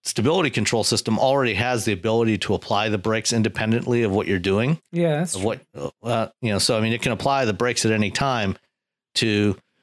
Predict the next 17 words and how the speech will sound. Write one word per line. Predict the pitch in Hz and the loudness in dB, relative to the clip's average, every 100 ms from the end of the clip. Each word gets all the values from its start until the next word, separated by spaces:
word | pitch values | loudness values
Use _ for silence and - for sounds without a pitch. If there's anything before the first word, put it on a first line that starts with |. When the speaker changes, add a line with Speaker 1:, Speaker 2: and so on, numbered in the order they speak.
| _ | _
Speaker 1:
you | 113 101 | -4 -2
know, | |
put, | 92 131 120 - | 0 0 -2 -6
you | 131 | -2
know, | 104 92 - | 0 -2 -2
put | - | -2
a, | 110 95 87 | 2 2 2
a | |
yaw | 98 110 123 | 2 2 2
moment | 117 98 98 | 2 2 2
on | 92 | 2
the | 92 | 0
car | - 127 107 | 2 2 0
for | 95 101 | 0 0
the | 92 | 0
stability | - 95 175 156 | 0 0 2 2
control. | - 87 - 87 85 | 0 -2 0 0 0